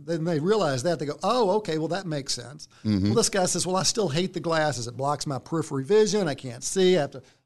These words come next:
Speaker 1: twist my neck around. My neck hurts," that kind of thing. So we, for this particular guy, we put a piece of plexiglass over the top so that he could see through it, but nothing could fall down into his eyes.
Speaker 2: Mm-hmm.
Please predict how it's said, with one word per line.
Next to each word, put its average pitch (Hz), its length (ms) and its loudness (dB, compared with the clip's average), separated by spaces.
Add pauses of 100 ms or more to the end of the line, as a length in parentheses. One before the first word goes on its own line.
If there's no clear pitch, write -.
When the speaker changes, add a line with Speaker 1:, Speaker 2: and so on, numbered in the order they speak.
(120)
Speaker 1:
twist 185 300 -10
my 143 100 -4
neck 175 240 2
around. 180 220 6
My 139 100 0
neck 147 280 -2
hurts," 147 280 -2
that 139 140 -6
kind 135 100 -6
of 131 80 -6
thing. 135 140 -10 (300)
So 269 200 2
we, 247 240 -4 (240)
for 185 100 -8
this 208 220 4
particular 170 400 -2
guy, 127 300 -2
we 165 100 -4
put 175 180 -6
a 160 60 -4
piece 175 200 -6
of 135 80 -12
plexiglass 151 720 -4
over 175 240 0
the 160 100 -6
top 120 380 -12
so 147 100 -8
that 143 60 -6
he 151 60 -6
could 139 140 -4
see 190 180 -2
through 208 300 -4
it, 165 100 -4
but 139 140 -14
nothing 160 320 -8
could 151 160 -18
fall 147 180 -10
down 135 240 -8
into 139 220 -12
his 123 120 -20
eyes. 143 480 -2
Speaker 2:
Mm-hmm. 123 220 2